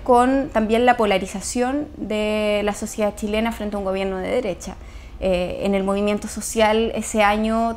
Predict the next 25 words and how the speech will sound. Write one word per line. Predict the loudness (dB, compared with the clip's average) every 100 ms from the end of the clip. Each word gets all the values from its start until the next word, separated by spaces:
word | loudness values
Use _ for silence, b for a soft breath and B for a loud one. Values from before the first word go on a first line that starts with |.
| -4
teníamos | -2 0 0 -2 -6 -12
desde | -8 -2 -2 0 2 4
la | 6 6
democracia | 6 4 4 2 2
cristiana | -4 -2 4 6 6 4 6 6 4
hasta, | 2 6 6 6 0 -12 -10
eh, | -6 -4 -6 -8
digamos, | -8 -6 -8 -10 -16 -16 0
toda | 4 8 8 8 4 0 -6 -10 -12 -14 -16 -16 -16 -16 -18 -18 -16 -6 -4
hacia | -2 0
la | 0
izquierda, | 4 6 8 6 4
digamos, | 4 2 0
una | 0 -2
gran | -2 0 0 0 -2 -2
gama | 0 2 2
de | 0
partidos, | 0 -6 -6 -4 -2 0 0 -2
organizaciones, | -4 -6 -8 -10 -8 -4 -4 -4 -8 B B B B
eh, | 0 2 2 -2 -2
y | 0
el |
movimiento | 0 0 -2 -6 -8
social | -10 -2 -2 -2
que, | -6